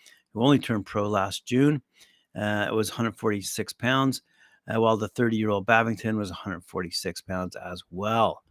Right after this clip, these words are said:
Um, good fight, good result coming up, sure. All righty, let's have a look at Erislandy, uh, Lara. He'll defend his middleweight title against Danny Garcia on August fifth. The W B A has just announced the Showtime main event is expected to take place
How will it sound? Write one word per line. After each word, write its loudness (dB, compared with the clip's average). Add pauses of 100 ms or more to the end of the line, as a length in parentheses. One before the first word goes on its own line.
(580)
Um, -2 (180)
good 0
fight, -2 (180)
good -6
result -2
coming -4
up, -6
sure. -4 (520)
All 12
righty, 12
let's 4
have 8
a 4
look 4
at 4
Erislandy, 0 (100)
uh, -6
Lara. 0 (420)
He'll 4
defend 0
his -4
middleweight 2
title 0
against -6
Danny -4
Garcia 0
on -2
August -4
fifth. -4 (320)
The -8
W -4
B -6
A -6
has -4
just -10
announced -2
the -8
Showtime -4
main -4
event -2
is -4
expected -8
to -8
take -8
place 0